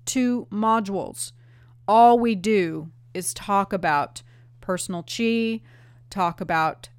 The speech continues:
alpha waves, beta waves, the difference, why it matters, your energy system, your personal chi. Because if you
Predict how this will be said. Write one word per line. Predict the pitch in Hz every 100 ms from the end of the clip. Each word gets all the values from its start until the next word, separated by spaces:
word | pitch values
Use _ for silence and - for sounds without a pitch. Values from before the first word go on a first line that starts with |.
| -
alpha | 220 240 226 233
waves, | 220 220 220 214 214 196 -
beta | 180 165 214 214 214
waves, | 208 208 202 196 190 - -
the | 160
difference, | - 214 208 214 208 190 - -
why | 170 160
it | -
matters, | 185 202 202 196 190 185 185
your | 180 214 233 240 - -
energy | 262 277 254 190 170
system, | - 180 - 175 165
your | 170 196 214 220
personal | 220 - 202 - 196 190
chi. | - - 220 202 160 - - - - - - - - - - 208
Because | 214 240 208
if | 208 -
you | 196 214 254 370 349 240 240 311